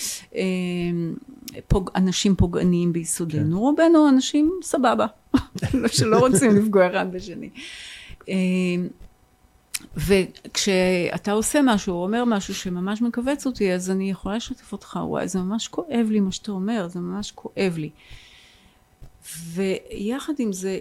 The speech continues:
Speaker 1: אם אני אומרת משהו, או עושה משהו שאני נ-, נותנת הכרה לזה שוואי, זה היה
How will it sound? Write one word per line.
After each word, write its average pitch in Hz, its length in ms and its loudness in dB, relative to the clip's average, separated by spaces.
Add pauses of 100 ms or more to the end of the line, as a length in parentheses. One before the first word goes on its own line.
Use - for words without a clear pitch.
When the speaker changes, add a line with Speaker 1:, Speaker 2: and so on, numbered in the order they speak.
Speaker 1:
אם 190 200 -6
אני 233 380 -6
אומרת 180 520 -4
משהו, 170 540 -10
או 185 220 -8
עושה 247 400 -6
משהו 196 360 -2
שאני 196 680 -2 (500)
נ-, 185 160 -2 (720)
נותנת 220 600 -2
הכרה 185 400 -6
לזה 185 280 -4
שוואי, 175 640 -6
זה 170 160 -8
היה 185 320 -6